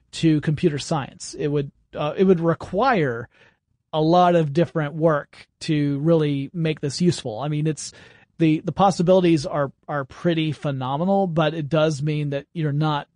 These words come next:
programming the way anyone has <laughs> programmed up to this point using, uh, the traditional computer sciences. So, s-, very exciting, very weird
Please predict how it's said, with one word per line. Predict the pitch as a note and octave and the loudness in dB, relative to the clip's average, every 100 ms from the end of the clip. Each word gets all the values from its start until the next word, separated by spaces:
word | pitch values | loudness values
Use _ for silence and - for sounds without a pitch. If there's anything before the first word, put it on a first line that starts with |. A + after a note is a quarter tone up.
| _ | _
programming | - D#3+ D#3+ D#3 D#3 C3+ C3 C3+ | -8 0 2 2 0 -2 -6 -6
the | C3+ C#3 | -4 -2
way | C#3 C3+ B2+ B2+ B2+ C3+ _ | -2 -2 -2 -4 -6 -12 _
anyone | D#3+ D3+ D3 C#3+ C3+ | -4 -2 0 -2 -2
has | C#3 B2+ | -4 -4
<laughs> | |
programmed | - D3+ - G#3 D3 | -2 0 2 0 0
up | D3 C3+ | -4 -6
to | C#3 | -10
this | C3+ | -12
point | - D#3+ C#3 C#3 | -8 -4 -4 -6
using, | D3 C3+ C3+ B2+ - - _ - | -6 -4 -6 -10 -14 -20 _ -10
uh, | C#3 C3 B2 | -6 -6 -6
the | D3+ | -6
traditional | - D3+ C#3+ - C3+ | -4 -2 -4 -4 -6
computer | C3+ D3 C3 | -6 -8 -8
sciences. | - C#3 A#2+ - - - _ _ _ _ | -6 -6 -8 -14 -18 -18 _ _ _ _
So, | - D#3+ D#3+ D#3+ - | -4 0 2 0 -4
s-, | - - - | -12 -16 -10
very | F3+ A3+ F4 | -2 0 0
exciting, | A#3+ - E3+ E3 F3+ F3+ - - _ - | -2 2 2 2 0 -2 -4 -20 _ -10
very | C3+ F3 A3 A3 G3+ - | 0 4 4 2 -2 -4
weird | E3+ D3+ F#3 E3 C#3+ F3+ | -2 4 6 6 2 0